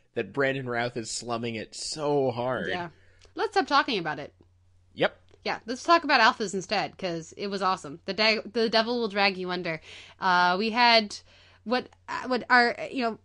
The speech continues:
Speaker 2: Dan is covering Alphas for us right now. He says this was the best episode of the season, if not the series.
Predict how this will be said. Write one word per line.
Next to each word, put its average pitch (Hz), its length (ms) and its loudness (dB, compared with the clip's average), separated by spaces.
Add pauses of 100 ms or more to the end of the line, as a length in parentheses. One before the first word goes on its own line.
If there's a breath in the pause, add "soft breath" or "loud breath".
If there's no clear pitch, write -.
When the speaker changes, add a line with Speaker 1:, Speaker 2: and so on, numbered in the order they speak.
(160)
Speaker 2:
Dan 277 260 4
is 285 140 2
covering 247 300 0
Alphas 226 280 2
for 233 140 -2
us 220 180 2
right 220 160 2
now. 208 280 2
He 240 220 -4
says 220 540 2
this 208 220 -2
was 202 240 -2 (180)
the 208 220 -4
best 214 260 2
episode 220 260 -4
of 190 40 -8
the 196 80 -8
season, 226 400 -2
if 208 160 -4
not 208 260 2
the 214 80 -6
series. 208 600 -2